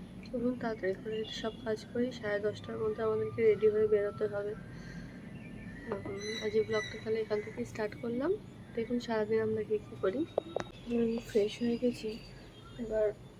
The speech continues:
উম, যাবো স্নান করতে। জামা কাপড়ও বার হয়ে গেছে, জামা কাপড় বলতে শাড়ি পরেই যাবো,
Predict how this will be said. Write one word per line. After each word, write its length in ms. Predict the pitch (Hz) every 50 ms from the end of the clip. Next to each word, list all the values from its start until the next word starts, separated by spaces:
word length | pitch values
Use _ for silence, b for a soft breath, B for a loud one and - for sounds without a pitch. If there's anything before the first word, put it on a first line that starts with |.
| - -
উম, 140 | 208 208 208 202 202
যাবো 200 | 214 208 196 208 208 214 -
স্নান 220 | - 220 208 208 220 233
করতে। 280 | 220 208 - - - 254 277 302 - - - - - - - - - - - - - - - - 214 214
জামা 180 | 214 202 208 208 214
কাপড়ও 300 | 214 214 - 220 220 233 233
বার 100 | 220 214 214 220
হয়ে 160 | 220 220 220 214
গেছে, 80 | 214 214 - 220
জামা 160 | - - - -
কাপড় 240 | 208 208 220 220 226 226
বলতে 180 | 226 226 233 233 226 -
শাড়ি 200 | 208 202 208 214 -
পরেই 240 | 220 220 226 233 240 233 226
যাবো, 200 | 214 214 214